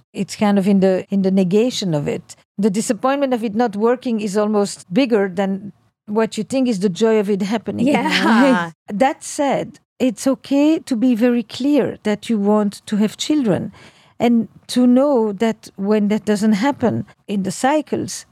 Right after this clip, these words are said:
Speaker 1: that you have the grief that comes with the fact that the child hasn't arrived yet. And to think that you can protect yourself from the grief by being wishy-washy over, "Do I really want it? I'm not sure I really want that. So if it doesn't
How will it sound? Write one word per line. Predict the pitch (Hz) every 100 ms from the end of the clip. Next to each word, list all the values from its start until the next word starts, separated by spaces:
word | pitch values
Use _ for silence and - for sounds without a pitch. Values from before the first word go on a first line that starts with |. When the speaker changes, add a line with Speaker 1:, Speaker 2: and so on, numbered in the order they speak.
| -
Speaker 1:
that | 226 -
you | 254 269 285 - - 240
have | 247 214 - 208
the | 175 196
grief | 269 285 - - -
that | 208 202 -
comes | 233 233 226 - - _ 226
with | 202
the | 208 -
fact | 185 202
that | 202
the | 220 - -
child | 185 180 190 - _ _ _ _ _ _ -
hasn't | 208 196 190
arrived | 185 226 131 - -
yet. | - - _
And | 220 214 202 _ _ _ _ _ -
to |
think | 220 - 339 320
that | 294 -
you | 233
can | 226
protect | - 220 - 277 - 254
yourself | - 185 156
from | 160 202 190
the | 190
grief | 170 226 240 - - - - _ - 190
by | 190 190 185 - _ 190
being | 214 208
wishy-washy | 233 262 262 226 240 - 220 208
over, | 208 185
"Do | 202
I | 190 190
really | 220 214 208
want | 226
it? | 202 202
I'm | 202 226
not | -
sure | 247
I | 214 196
really | 208 214 214
want | 262
that. | 208 202
So | 214 208
if | 208
it |
doesn't | 190 202 208